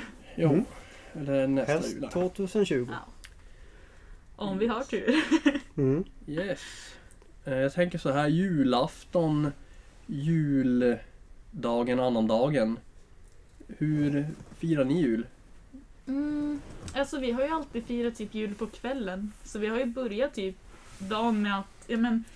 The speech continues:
Speaker 3: mamma och pappa står i köket och fixar julbord, eh, ungarna kanske kommer och leker och äter godis och sen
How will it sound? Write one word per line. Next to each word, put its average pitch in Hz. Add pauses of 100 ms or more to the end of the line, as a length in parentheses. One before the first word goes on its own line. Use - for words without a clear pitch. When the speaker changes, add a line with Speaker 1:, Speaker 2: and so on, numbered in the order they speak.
(380)
Speaker 3:
mamma 247
och 240
pappa 254
står 233
i 220
köket 220
och 202
fixar 226
julbord, 214
eh, 208 (800)
ungarna 202
kanske 202
kommer 196
och 190
leker 190
och 185
äter 185
godis 180
och 190
sen 175